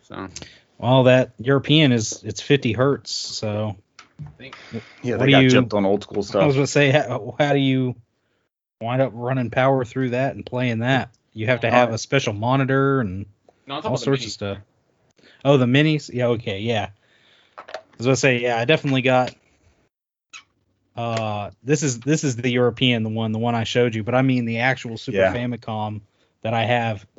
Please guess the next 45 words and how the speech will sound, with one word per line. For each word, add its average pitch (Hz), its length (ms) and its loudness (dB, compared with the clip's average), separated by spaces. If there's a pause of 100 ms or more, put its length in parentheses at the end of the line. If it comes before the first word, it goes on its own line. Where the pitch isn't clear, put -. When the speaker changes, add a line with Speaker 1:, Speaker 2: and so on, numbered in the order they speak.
(160)
Speaker 2:
hooked 135 220 0
up 135 120 0
to - 80 -12
the 117 100 -6
C 123 220 0
R 120 140 2
T 120 400 0
is, 120 440 0 (540)
is 120 180 -2
the 110 120 -4
Japanese 117 560 0
model, 107 260 -4 (100)
yeah. 113 220 0 (540)
Speaker 3:
You 131 100 0
Speaker 2:
It's 117 80 0
Speaker 3:
mean 104 80 2
Speaker 2:
that 117 180 2
Speaker 3:
this? 117 80 -2
Speaker 2:
right 104 180 -8 (220)
Speaker 3:
I 120 80 2
wanna 156 200 6
play 156 160 8
show 156 220 6
and 147 100 2
tell. 147 400 4
<laughs> - 40 2 (420)
Speaker 2:
<laughs> 196 100 4 (460)
Speaker 3:
This 131 200 -4
is 131 100 -2
my 127 220 0
Super 117 280 -10
Famicom, 107 720 -6
and 113 140 -4
also 131 400 2
this 120 200 -4
video 123 400 0
showed 120 380 0
me 117 380 -4
what 117 220 -6
we 117 100 -6
were 107 160 -4
asking, 107 560 -6
'cause 104 160 -6
I 110 140 4
didn't, 101 340 -2